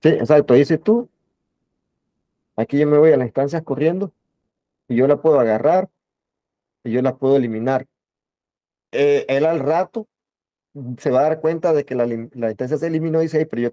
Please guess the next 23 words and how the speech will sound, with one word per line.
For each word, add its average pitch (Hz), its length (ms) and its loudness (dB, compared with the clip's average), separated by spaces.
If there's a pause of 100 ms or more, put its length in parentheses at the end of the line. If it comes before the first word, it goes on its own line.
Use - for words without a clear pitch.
yo 120 160 -6
tengo 143 240 -6
que 151 80 -6
son 131 240 -6
dos 143 180 2
instancias 156 380 0
o 107 60 2
una 156 260 0
o 113 60 -2
tres, 170 220 0
la 123 120 0
que - 140 -20
quiera, 143 320 0 (1000)
eh, 135 320 0
en 127 160 -6
mi 120 80 -4
estado 147 320 0
hasta 160 220 -2
ahora, 185 280 0 (120)
entonces 127 320 -8 (160)
agrego 120 360 -2
la 113 140 0
siguiente". 110 460 -10